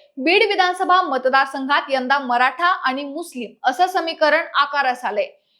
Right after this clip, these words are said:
या जुळून आलेल्या समीकरणाचा फायदा हा संदीप भैयांना झालेला दिसतोय, हे मिळालेल्या मताधिक्यामुळे स्पष्ट होते. ग्रामपंचायत, पंचायत समिती आणि जिल्हा परिषद या स्थानिक स्वराज्य संस्थेत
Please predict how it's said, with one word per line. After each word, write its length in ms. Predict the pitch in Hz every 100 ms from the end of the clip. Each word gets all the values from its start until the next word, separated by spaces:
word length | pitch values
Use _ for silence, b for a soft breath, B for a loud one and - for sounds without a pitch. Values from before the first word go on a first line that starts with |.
| _ -
या 140 | 349
जुळून 340 | 359 339 415
आलेल्या 340 | 427 370 370 381
समीकरणाचा 680 | 370 330 330 320 320 320
फायदा 380 | 339 311 302 294
हा 280 | 226 220 254
संदीप 360 | 262 269 277 285
भैयांना 400 | 311 285 294 294
झालेला 400 | 302 277 285 285
दिसतोय, 400 | 277 269 277 277 b b b _
हे 100 | 311
मिळालेल्या 560 | 302 269 302 339 359 370
मताधिक्यामुळे 840 | 320 269 294 302 294 302 277 269 311
स्पष्ट 400 | - 277 277 247
होते. 300 | 220 - 175 - _ _ _ 226
ग्रामपंचायत, 720 | 254 285 320 330 302 302 294 - - _ -
पंचायत 420 | 349 349 403 415
समिती 560 | 403 359 359 359 359 -
आणि 220 | 294 349
जिल्हा 320 | 262 254 285
परिषद 500 | 370 320 269 277 302 - b -
या 160 | 285 330
स्थानिक 460 | - 285 285 427
स्वराज्य 420 | - 349 330 302
संस्थेत 460 | 339 311 339 302